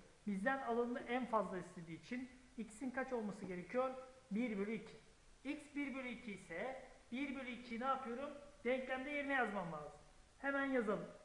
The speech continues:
Eksi iki çarpı bir bölü dört artı bir bölü iki bölü iki artı bir çarpı bir bölü iki. Buradan ne geldi?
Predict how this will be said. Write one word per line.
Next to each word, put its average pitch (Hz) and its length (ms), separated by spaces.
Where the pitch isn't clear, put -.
Eksi 220 340
iki 277 220
çarpı 254 420
bir 220 180
bölü 170 200
dört 160 200
artı 165 600
bir 247 340
bölü 269 160
iki 254 560
bölü 185 260
iki 156 560
artı 175 480
bir 170 320
çarpı 247 680
bir 226 180
bölü 185 200
iki. - 200
Buradan 277 340
ne 277 80
geldi? 226 480